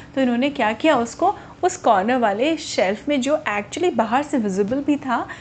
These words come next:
पर उस सेक्शन में रख दिया जहाँ तक कोई पहुँचता भी नहीं था। तो लोग देखते थे, देख के अंदर आते थे और, अ, naturally दूसरी बुक्स ख़रीद के चले जाते थे।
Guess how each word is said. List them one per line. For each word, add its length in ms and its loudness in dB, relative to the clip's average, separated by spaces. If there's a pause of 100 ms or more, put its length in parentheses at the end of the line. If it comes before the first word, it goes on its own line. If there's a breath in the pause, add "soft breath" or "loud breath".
(140)
पर 120 4
उस 200 -2
सेक्शन 300 0
में 80 4
रख 140 2
दिया 180 -2
जहाँ 240 0
तक 160 -2
कोई 140 0
पहुँचता 500 -4
भी 120 -4
नहीं 240 -8
था। 100 -10 (320 loud breath)
तो 80 4
लोग 220 6
देखते 400 4
थे, 180 2
देख 340 2
के 60 -2
अंदर 260 -2
आते 340 0
थे 160 0 (360 loud breath)
और, 340 6
अ, 300 0 (320)
naturally 500 2
दूसरी 320 0
बुक्स 240 -4
ख़रीद 320 -2
के 120 -4
चले 280 -6
जाते 300 0
थे। 140 -4